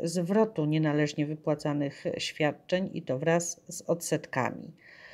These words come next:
E, pamiętajmy też o tym, że jeżeli pobieramy rentę rodzinną, musimy zawiadomić zus między innymi o podjęciu zatrudnienia oraz o wysokości przychodu osiąganego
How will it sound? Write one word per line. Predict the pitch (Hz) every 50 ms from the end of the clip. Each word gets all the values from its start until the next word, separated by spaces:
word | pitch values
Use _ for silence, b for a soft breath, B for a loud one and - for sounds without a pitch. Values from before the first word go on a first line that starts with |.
| B B B B B B -
E, | - 147 147
pamiętajmy | 147 - 196 190 202 214 208 202 247 240 240 226 208 190
też | 196 - 175 170 170 - -
o | - - - 165 160
tym, | 156 - - 156 160 175 175 175
że | 165 - 170 165 160 156 160 160 156 160 -
jeżeli | 170 160 151 156 190 180 185 190 175
pobieramy | 175 185 170 170 180 170 175 180 196 196 190
rentę | 175 180 175 175 170 175 175
rodzinną, | 170 175 170 165 170 165 156 151 147 147 147 147 151
musimy | 165 170 170 165 - - 190 185 190 180
zawiadomić | 175 170 165 175 165 175 170 170 170 165 160 -
zus | - 175 175 165 170 - -
między | 175 165 170 180 202 202 196 196 202
innymi | 196 190 185 185 180 175 165 156 147 143 - -
o | - 147 147 143 143 147 - B B B B B B B B B -
podjęciu | 180 175 170 185 196 208 202 - 214
zatrudnienia | 196 208 196 202 - 196 185 170 185 185 185 180 175 170 170 170 175 - -
oraz | - 160 160 160 160 - -
o | - 165
wysokości | 160 160 170 175 - 180 170 - 180 175 175 - - - 170
przychodu | 175 - - - 190 175 180 - - 202 190 180 151 139 135 131 - - -
osiąganego | - 151 151 - - 156 156 160 160 160 156 160 165 165 165 160 165 160 160 160 165